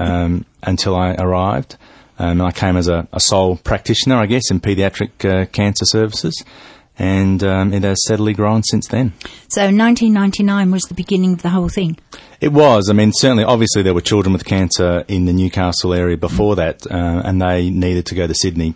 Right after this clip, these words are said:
Speaker 1: uh, for their therapy.
Speaker 2: The unit itself has just made a big difference to the, to the children and to their families.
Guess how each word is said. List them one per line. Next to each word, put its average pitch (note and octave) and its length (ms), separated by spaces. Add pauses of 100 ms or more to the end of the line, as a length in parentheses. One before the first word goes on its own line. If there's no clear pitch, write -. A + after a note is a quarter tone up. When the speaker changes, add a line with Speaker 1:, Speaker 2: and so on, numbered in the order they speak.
(160)
Speaker 1:
uh, E2+ 200
for F2+ 200
their E2+ 140
therapy. F2 480 (420)
Speaker 2:
The G3 100
unit G#3+ 380
itself F#3 400
has F3+ 100
just - 240
made F#3+ 200
a - 20
big F3+ 200
difference - 420
to G3+ 120
the, F3+ 280 (440)
to A3 100
the F#3 140 (140)
children G3+ 440
and G3 260
to G#3 100
their F#3 180
families. F#3 580